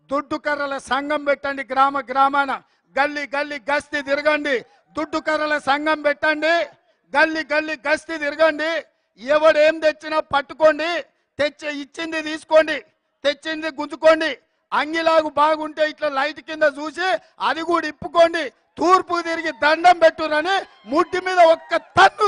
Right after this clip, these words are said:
తన్నండి. ఇవాళ టీఆర్ఎస్ వాళ్ళను, బీజేపీ వాళ్ళను, ఎందుకంటే తెచ్చిందే దొంగ సొమ్ము, గుంజుకుంటే ఎవరికి చెప్పుకోరు. ఎందుకంటే అది కష్టపడ్డ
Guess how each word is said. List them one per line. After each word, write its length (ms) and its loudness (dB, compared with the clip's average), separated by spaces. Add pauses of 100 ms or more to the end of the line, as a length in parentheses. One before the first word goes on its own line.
(100)
తన్నండి. 440 4 (460)
ఇవాళ 240 4 (160)
టీఆర్ఎస్ 540 0
వాళ్ళను, 280 -2 (140)
బీజేపీ 440 -4
వాళ్ళను, 260 -4 (400)
ఎందుకంటే 600 -6 (140)
తెచ్చిందే 440 0 (120)
దొంగ 200 2 (120)
సొమ్ము, 200 -8 (800)
గుంజుకుంటే 520 -10 (100)
ఎవరికి 360 -12
చెప్పుకోరు. 460 -12 (800)
ఎందుకంటే 440 -4
అది 80 -4 (140)
కష్టపడ్డ 420 -4